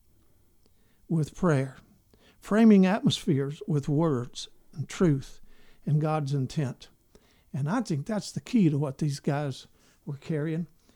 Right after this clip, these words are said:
They, they somehow had the beauty of language to, uh, to make that become real and, and real revelatory in the moment.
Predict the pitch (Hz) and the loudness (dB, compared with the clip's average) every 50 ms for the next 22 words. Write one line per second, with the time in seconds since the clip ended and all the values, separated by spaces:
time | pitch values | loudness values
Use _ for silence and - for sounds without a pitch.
0 | _ _ _ _ _ _ _ - 180 - - 180 202 220 185 196 - - - 196 | _ _ _ _ _ _ _ -12 -12 -8 -4 -4 -2 0 0 -2 -4 -6 -6 -2
1 | 196 202 196 165 - - 247 247 233 196 165 214 196 190 151 139 196 196 156 147 | 0 0 0 -2 -2 -4 -4 0 0 2 2 2 2 2 2 2 2 2 2 2
2 | 160 147 143 147 180 208 226 226 220 214 202 143 156 180 185 185 202 196 180 151 | 0 2 4 6 6 6 8 8 6 6 6 6 4 4 4 6 6 6 6 6
3 | 143 139 131 - - - - - 165 143 147 135 - _ _ _ _ _ _ _ | 4 2 -2 -4 -8 -8 -4 0 0 0 0 -2 -4 _ _ _ _ _ _ _
4 | _ _ _ _ _ _ _ - - 202 160 160 151 143 139 135 151 147 170 - | _ _ _ _ _ _ _ -16 -8 -4 -4 -2 -2 0 -2 -2 -4 -6 -8 -10
5 | - 277 - - - - - - - - - - 160 147 156 180 214 226 202 170 | -12 -16 -16 -16 -16 -20 -20 -20 -16 -8 -2 2 4 6 6 6 4 4 2 0
6 | 185 - - 156 - - 170 170 160 151 143 139 156 196 202 185 160 151 139 151 | 0 0 0 -2 0 2 2 4 4 4 4 4 4 6 6 6 6 4 2 0
7 | - - - 143 143 143 170 - - - 151 135 135 151 202 226 214 180 160 139 | -2 0 0 2 2 2 0 -2 -2 0 0 2 4 4 4 4 4 4 2 0
8 | 135 - - - - - _ - 247 175 135 131 131 135 139 170 196 208 170 160 | -2 -4 -8 -18 -20 -20 _ -10 -8 -6 -4 -4 -2 -2 -2 0 0 0 0 0
9 | 151 139 - 165 160 131 135 165 202 233 226 202 208 220 208 185 139 113 - | 0 -2 -2 -4 -2 -2 0 2 4 6 8 8 8 8 6 4 2 2 -2